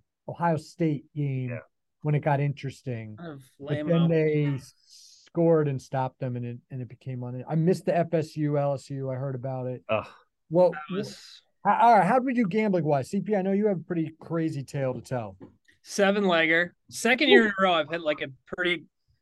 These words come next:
Speaker 3: big one in week one, which, like, it'll never
Speaker 1: That's
Speaker 3: happen
Speaker 1: bad.
Speaker 3: again. It'll never
Speaker 1: That's
Speaker 3: happen
Speaker 1: bad sign.
Speaker 3: again.
Speaker 1: You never wanna win the first week like that. Yeah.
Speaker 3: Um, but yeah, it allowed me to bet on the Broncos' future, a little reinvest-, reinvestment, Broncos to win the A F C. But yeah, uh, funny story about the Florida State game.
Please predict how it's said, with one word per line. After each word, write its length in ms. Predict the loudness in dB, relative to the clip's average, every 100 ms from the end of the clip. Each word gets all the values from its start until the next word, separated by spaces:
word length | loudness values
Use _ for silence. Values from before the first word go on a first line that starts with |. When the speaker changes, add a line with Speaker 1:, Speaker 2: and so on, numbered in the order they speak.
| _ -6
Speaker 3:
big 160 | -4
one 220 | 0 0 0
in 120 | -2
week 220 | -4 -4
one, 300 | -4 -4 -4
which, 240 | -8 -14 -20 -10
like, 200 | -8 -8
it'll 200 | -8 -6
never 260 | -4 -2 -2
Speaker 1:
That's 140 | -2
Speaker 3:
happen 60 | -2
Speaker 1:
bad. 140 | -4 -4 -12
Speaker 3:
again. 160 | -12 -8
It'll 120 | -4
never 160 | 0 -2
Speaker 1:
That's 120 | 0 2
Speaker 3:
happen 120 | 2
Speaker 1:
bad 40 | 2
sign. 160 | 0 2
Speaker 3:
again. 80 |
Speaker 1:
You 60 | 2
never 200 | 2 2
wanna 180 | 2 2
win 160 | 0 -2
the 80 |
first 320 | -6 -8 -8 -8
week 160 | -10 -10
like 160 | -10
that. 200 | -8 -10 -12 -12 -4
Yeah. 300 | -2 -2 -4
Speaker 3:
Um, 240 | -6 -12 _ _ _ _ _ -2
but 140 | 2
yeah, 160 | 4 4
it 40 |
allowed 300 | 4 4 2
me 120 | 0 -2
to 100 | -2
bet 240 | -4 -2
on 100 | -2
the 80 | -6
Broncos' 560 | -6 -6 -6 -6 -8
future, 580 | -8 -10 -10 -8 -6 -6 -8
a 40 |
little 200 | -10 -8
reinvest-, 640 | -6 -6 -6 -6 -8 -14 _ _
reinvestment, 840 | -14 -10 -10 -8 -8 -10 -12 -12 -10
Broncos 400 | -8 -8 -10 -16
to 60 | -12
win 100 | -10
the 100 | -6
A 100 | -8
F 80 | -8
C. 160 | -8
But 180 | -6 -2
yeah, 320 | 2 2 0 -4 0
uh, 220 | 2 0 -4 _ -8
funny 240 | 0 2 0
story 240 | 2 2
about 160 | 2 0
the 60 |
Florida 280 | -4 -4 -4
State 300 | -4 -4 -4
game. 360 | -2 -2 -2